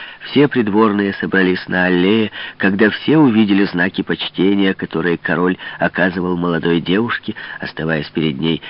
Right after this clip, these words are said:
с обнажённой головой во время грозы, Людовик предложил ей руку, ответил кивком головы на почтительные поклоны придворных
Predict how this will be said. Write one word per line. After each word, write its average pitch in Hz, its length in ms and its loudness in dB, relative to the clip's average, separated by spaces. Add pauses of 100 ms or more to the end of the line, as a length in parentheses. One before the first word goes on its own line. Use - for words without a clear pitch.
(120)
с - 80 -8
обнажённой 90 640 -2
головой 90 460 2
во 90 120 0
время 85 300 0
грозы, 82 500 -6 (580)
Людовик 120 540 4
предложил 117 560 4
ей 113 220 4
руку, 117 420 0 (400)
ответил 120 560 2
кивком 117 640 0
головы 117 400 2
на 113 140 2
почтительные 107 800 -2
поклоны 98 480 -2
придворных 110 720 -2